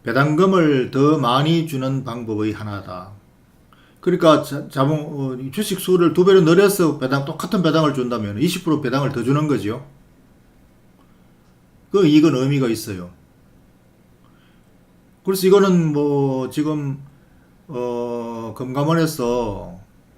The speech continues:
금융회사들 돈 너무 많이 버는데 배당을 주지 말고 내부 유보해라 그러고, 뭐 정부에서 또 삥 뜯어가려고, 뭐 다른 비용을 거두려고, 뭐 이런저런 뭐 멀리 머리를 굴리고, 이런,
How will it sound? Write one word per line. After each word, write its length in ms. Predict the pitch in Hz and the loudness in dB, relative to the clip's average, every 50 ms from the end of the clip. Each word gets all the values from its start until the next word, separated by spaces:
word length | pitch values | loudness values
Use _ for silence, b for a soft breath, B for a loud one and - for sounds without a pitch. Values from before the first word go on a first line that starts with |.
| _ _ - | _ _ -10
금융회사들 720 | 123 127 143 165 170 165 160 156 147 135 139 139 127 127 | -6 -2 2 2 2 4 4 2 2 2 2 2 0 0
돈 200 | 135 135 156 160 | 0 0 0 2
너무 200 | 147 135 139 151 | 2 2 2 2
많이 280 | 151 151 151 151 160 147 | 4 4 4 2 2 2
버는데 420 | 165 165 160 156 143 135 139 127 | 2 0 0 0 0 0 0 0
배당을 440 | 117 120 127 143 151 151 151 151 139 | 0 -2 -4 -4 -4 -4 -4 -4 -4
주지 200 | - 147 135 143 | -4 -4 -2 0
말고 500 | 139 131 131 143 151 151 151 135 123 123 | 2 2 4 4 2 2 2 0 0 0
내부 260 | 127 135 147 147 151 | 0 0 2 4 4
유보해라 460 | 151 160 151 156 139 135 135 139 135 | 4 4 4 2 2 2 2 0 0
그러고, 480 | 120 120 117 131 135 127 123 113 110 110 | 0 -2 -2 -4 -4 -4 -6 -6 -6 -8
뭐 500 | 107 110 117 120 117 110 104 98 98 98 b b b b b b b b b b b b _ _ _ _ _ _ _ _ _ _ _ _ _ | -8 -8 -8 -10 -10 -10 -10 -12 -14 -18 b b b b b b b b b b b b _ _ _ _ _ _ _ _ _ _ _ _ _
정부에서 460 | - 139 151 151 165 160 165 143 139 | -4 -2 0 2 2 2 0 -2 -4
또 200 | 139 139 123 107 | -4 -4 -4 -4
삥 340 | - 151 147 151 147 143 139 | -6 -6 -6 -6 -8 -8 -6
뜯어가려고, 720 | 139 143 131 135 131 135 135 135 135 139 139 131 127 113 107 | -6 -4 -4 -2 -2 0 0 0 0 0 0 -2 -2 -4 -6
뭐 680 | 110 110 110 110 104 104 98 98 98 95 95 95 101 98 - - | -8 -10 -10 -10 -12 -12 -12 -12 -14 -16 -18 -18 -20 -20 -20 -18
다른 280 | - 110 113 120 127 135 | -14 -10 -8 -8 -6 0
비용을 340 | 139 139 143 143 139 127 - | 0 2 2 2 0 0 -2
거두려고, 560 | 139 139 147 131 117 107 107 95 107 113 104 | -2 -2 0 -2 -2 -2 -4 -6 -8 -8 -8
뭐 300 | 101 98 101 101 98 98 | -8 -10 -10 -12 -12 -10
이런저런 680 | 101 101 113 113 110 117 117 117 117 117 110 107 104 101 | -10 -10 -10 -10 -10 -10 -10 -10 -12 -12 -12 -12 -12 -10
뭐 260 | 104 104 101 98 98 110 | -10 -12 -12 -12 -10 -6
멀리 200 | 127 131 131 123 | -4 -4 -2 -4
머리를 340 | 107 117 135 135 123 113 - | -2 -4 -4 -4 -4 -4 -4
굴리고, 400 | 127 127 127 120 110 104 104 104 | -4 -4 -4 -4 -6 -8 -6 -4
이런, 340 | 127 151 175 180 175 165 | 0 0 2 2 0 -2